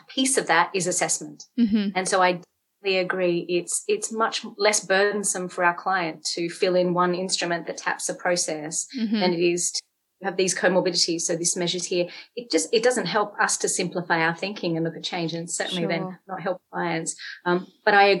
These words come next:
Speaker 1: I definitely agree. I think there's, in terms of simplicity, in terms of reaching the reality of the burden of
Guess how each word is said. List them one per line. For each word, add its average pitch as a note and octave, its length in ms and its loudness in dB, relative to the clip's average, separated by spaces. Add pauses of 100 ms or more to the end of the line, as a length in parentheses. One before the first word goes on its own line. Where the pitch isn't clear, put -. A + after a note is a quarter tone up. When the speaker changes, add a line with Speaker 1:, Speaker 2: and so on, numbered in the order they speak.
(100)
Speaker 1:
I G3 80 4
definitely G#3 560 2
agree. E3 320 4
I E3 80 2
think F3+ 280 -6
there's, E3+ 200 2 (360)
in F3+ 140 -2
terms F#3 280 -4
of F3+ 100 -2
simplicity, A3 640 2
in G#3+ 100 -2
terms A#3 240 2
of A#3 120 2
reaching A3 480 4
the F#3+ 100 0
reality F3 640 4
of D#3+ 220 -2
the F3 80 0
burden F#3 400 0
of E3+ 180 -2